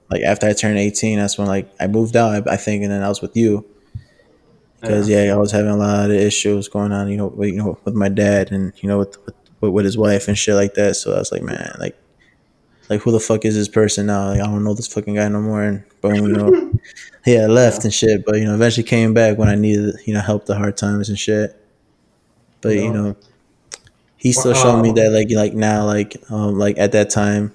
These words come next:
Speaker 1: till now, like, you know, like, "Hey, I'm here for you, you know, no matter what, just don't be afraid."
Speaker 2: Right. That's good. He stepped up. I wish I had that.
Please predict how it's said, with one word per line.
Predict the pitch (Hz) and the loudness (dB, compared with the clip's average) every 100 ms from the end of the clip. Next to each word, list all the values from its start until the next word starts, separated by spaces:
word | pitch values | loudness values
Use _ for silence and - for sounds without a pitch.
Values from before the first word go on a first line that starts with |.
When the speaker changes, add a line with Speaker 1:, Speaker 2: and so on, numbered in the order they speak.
| - | -4
Speaker 1:
till | 110 | -2
now, | 107 104 107 | 0 0 0
like, | 104 104 | -2 -4
you | 107 | -6
know, | 104 | -4
like, | 104 - _ | -4 -6 _
"Hey, | 107 107 | -4 -2
I'm | 101 | -2
here | 110 107 | -2 -2
for | - 104 | -2 -4
you, | 101 | -2
you | 104 | -4
know, | 104 | -6
no | 104 | -6
matter | 104 104 | -6 -4
what, | 104 95 | -4 -6
just | 101 | -6
don't | 107 101 | -4 -2
be | 104 | -2
afraid." | 101 101 101 - _ _ _ _ _ _ _ _ - | 0 -2 -2 -4 _ _ _ _ _ _ _ _ -16
Speaker 2:
Right. | 110 110 - _ | -14 -14 -18 _
That's | 131 - | -12 -8
good. | 170 123 - _ | -6 -8 -10 _
He | 131 | -8
stepped | 139 127 - | -6 -6 -4
up. | 139 - _ _ _ _ _ _ _ _ _ _ _ _ _ _ _ _ _ _ _ _ 135 | -8 -8 _ _ _ _ _ _ _ _ _ _ _ _ _ _ _ _ _ _ _ _ -8
I | |
wish | 120 120 | -6 -2
I | 127 | -2
had | 123 104 | -2 -4
that. | 107 - | -8 -10